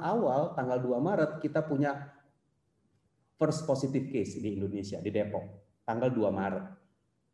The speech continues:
Di situ kita yakin bahwa kayaknya kita ada di path yang seperti negara lain. Kita debat tentang lockdown, kalau ingat ya, debat kita ada lockdown, nggak lockdown, lockdown, nggak lockdown.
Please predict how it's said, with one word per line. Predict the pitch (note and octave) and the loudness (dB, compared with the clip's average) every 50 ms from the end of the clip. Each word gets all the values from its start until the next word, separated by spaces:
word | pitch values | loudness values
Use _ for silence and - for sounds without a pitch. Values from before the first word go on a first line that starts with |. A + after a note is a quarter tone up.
| _ _ _ _ _ _ _ _ _ _ _ _ _ | _ _ _ _ _ _ _ _ _ _ _ _ _
Di | A#2+ B2+ C3+ | 0 2 2
situ | C3 - D#3+ D#3+ E3 D#3+ F#3+ F#3 F#3 F3 | 4 4 4 4 4 4 4 4 4 4
kita | D#3 D3+ C#3 C#3+ C#3+ | 2 2 2 2 2
yakin | C3+ C3+ B2 B2 B2 - D#3+ D#3 D3+ | 4 4 4 2 2 2 4 4 4
bahwa | C3+ A#2+ A#2 A#2+ C3 C#3 C3+ C3+ - - | 6 4 4 4 4 4 2 0 -2 -4
kayaknya | - B2+ B2 B2+ B2+ B2+ B2 - C#3+ D3+ - | -2 0 2 2 2 2 2 4 4 4 4
kita | - C#3+ C3 - C#3+ C3 | 4 2 0 2 0 0
ada | - A2+ A2+ B2 A2+ | 0 0 2 2 0
di | A2 A2 A#2 | 0 0 -2
path | A2 A#2 A2+ - C3+ C3+ C3 - - B2+ | -2 -4 -4 -2 -2 -2 -2 -2 -2 0
yang | A2+ A2 G#2+ | 0 0 0
seperti | G#2 - - - G#2+ G2+ - A#2+ | 0 -2 -4 -2 -4 -2 -2 0
negara | A2 G#2+ G2 G2 G2 F#2+ F#2 F#2 | 0 0 0 0 -2 -2 -2 -2
lain. | F#2+ F#2 F2+ F#2 F2+ F2 F2+ F2+ - - _ _ _ _ _ _ _ _ _ _ _ _ _ _ _ _ | -2 -2 -4 -4 -6 -6 -8 -12 -14 -20 _ _ _ _ _ _ _ _ _ _ _ _ _ _ _ _
Kita | - A2 G#2+ G#2+ A2+ A2+ A#2 A#2+ B2 A#2+ A#2+ A#2+ - - - - - _ _ _ _ _ | -4 -4 0 2 2 4 4 4 4 2 0 -4 -8 -12 -16 -20 -20 _ _ _ _ _
debat | A#2+ A#2 A2+ - - A2+ A#2 B2 A2+ - | -2 0 0 2 4 4 4 4 4 2
tentang | B2 A2 G#2+ - G2+ G#2 A2+ A2+ | 0 0 2 2 0 2 2 2
lockdown, | A2 A2 A2 A2+ A2 G#2+ A2+ C3+ E3 G3+ F#3+ | 2 2 2 2 2 4 4 4 4 4 2
kalau | C3 G2 G#2 | 2 0 0
ingat | G#2+ G#2 A#2 B2+ - | 2 2 0 0 0
ya, | - G#2 A2 - - - - - - _ _ _ _ _ _ _ _ _ - | 0 0 -2 -2 -6 -10 -16 -20 -20 _ _ _ _ _ _ _ _ _ -12
debat | G#2+ - A2+ A2+ G2+ G#2+ A2 G2+ G#2 - | -10 -4 -2 0 2 2 2 2 2 0
kita | B2 - C3+ B2+ B2+ | 0 2 2 4 4
ada | A#2+ | 6
lockdown, | A2+ A2 A2 - - A#2+ B2 C3 C3+ C#3 | 6 6 4 6 6 6 8 8 8 8
nggak | A#2 G2+ F#2 | 6 6 4
lockdown, | G#2 G#2 G2+ - A2+ A2 G#2+ G2+ G2+ A2 | 2 2 2 2 4 4 4 4 2 2
lockdown, | G#2 - A#2 A#2+ B2+ C3+ | 2 2 2 4 4 4
nggak | B2 G#2+ G2 | 4 4 4
lockdown. | G#2 G2+ G#2 A2+ A#2 G#2+ F#2+ | 2 0 2 2 2 2 2